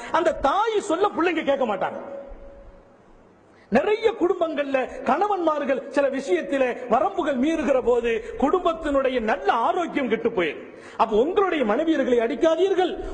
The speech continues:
உங்க பிள்ளைகளுக்கு பக்கத்தில் வைத்து அவர்களை கண்டிக்காதீர்கள்.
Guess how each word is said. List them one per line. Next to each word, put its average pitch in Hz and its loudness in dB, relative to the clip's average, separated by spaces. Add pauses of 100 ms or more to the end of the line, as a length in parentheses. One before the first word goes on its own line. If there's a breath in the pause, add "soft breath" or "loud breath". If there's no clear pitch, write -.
உங்க 214 4
பிள்ளைகளுக்கு 269 2
பக்கத்தில் 226 0
வைத்து 208 2
அவர்களை 180 2
கண்டிக்காதீர்கள். 190 2